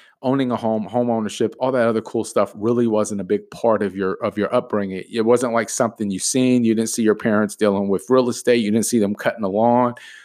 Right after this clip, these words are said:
Um, you know, you seen them fighting and arguing with the landlord about, "Why ain't the A C unit fixed?" Or,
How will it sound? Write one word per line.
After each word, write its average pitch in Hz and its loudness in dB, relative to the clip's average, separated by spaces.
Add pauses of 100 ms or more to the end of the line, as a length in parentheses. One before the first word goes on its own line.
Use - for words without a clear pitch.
(220)
Um, 95 -4
you 110 -2
know, 104 -2
you 107 2
seen 107 2
them 104 4
fighting 113 0
and 101 0
arguing 104 4
with 98 2
the 98 -4
landlord 107 4
about, 104 2 (320)
"Why 120 2
ain't 123 0
the 123 4
A 120 4
C 131 2
unit 117 4
fixed?" 104 -2
Or, 98 0